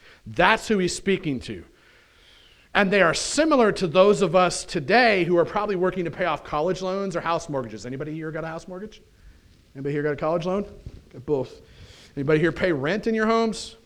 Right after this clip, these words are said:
Anybody here paying a, a loan off for a car or a motorcycle you just bought? Okay, so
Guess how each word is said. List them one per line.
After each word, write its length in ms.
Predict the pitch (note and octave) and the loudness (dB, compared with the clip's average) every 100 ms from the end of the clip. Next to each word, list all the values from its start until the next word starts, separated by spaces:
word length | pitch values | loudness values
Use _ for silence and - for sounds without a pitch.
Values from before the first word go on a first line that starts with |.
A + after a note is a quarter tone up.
| _ _ - - - | _ _ -20 -20 -12
Anybody 240 | B2+ C#3+ | -4 -2
here 140 | D3 D#3 | 0 -2
paying 360 | - E3+ E3+ | -2 -2 0
a, 220 | E3 C#3+ - - A2+ | 0 -2 -6 -10 -2
a 40 | |
loan 280 | C3 F#3 G3 | 4 4 6
off 160 | - | 2
for 180 | - A3 | 4 4
a 60 | E3+ | 4
car 480 | - G3 G#3 G#3 G3 | 2 6 8 8 6
or 140 | D#3 | 4
a 40 | |
motorcycle 500 | D3 F#3 G#3 A3+ A3+ | 4 2 0 -2 0
you 120 | A3+ A#3 | 0 0
just 180 | A#3 | -2
bought? 380 | A#3 A3+ A#3 A#3 - - - _ - - | 0 -2 -2 -8 -18 -20 -20 _ -12 -6
Okay, 300 | C#3 A#2 A2 | -2 -2 -4
so 320 | - C#3+ A#2+ | -6 -4 -4